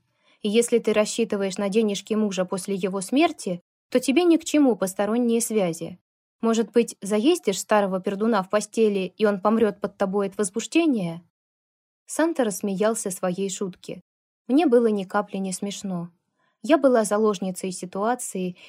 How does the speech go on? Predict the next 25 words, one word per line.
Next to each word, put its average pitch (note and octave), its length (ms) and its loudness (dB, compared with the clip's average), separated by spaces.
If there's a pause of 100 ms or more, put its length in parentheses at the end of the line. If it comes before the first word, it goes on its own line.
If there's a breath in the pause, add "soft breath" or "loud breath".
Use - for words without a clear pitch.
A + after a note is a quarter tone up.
и A3 80 0
не A3 220 4
имела C4+ 300 4
права G#3 420 -2
опровергать F#3 640 -4
слова F#3+ 320 -2
Лукаса. F3+ 600 -8 (460)
Это D4+ 240 2
был G3+ 200 -2
бы G3+ 120 -6
конец. G#3 580 -4 (640)
Поэтому D4 400 4
я G#3 200 0
молча B3 380 2
проглотила G3 720 -2
обвинение F#3 680 -4
в - 60 -14
том, C#4 260 0 (160 loud breath)
что - 220 -8
я C4 180 2
шлюховатая G3 720 -2
девица. F3+ 640 -6 (1120)
«Так, F3+ 280 -2
генератор A#3+ 640 2
найден», F3 600 -2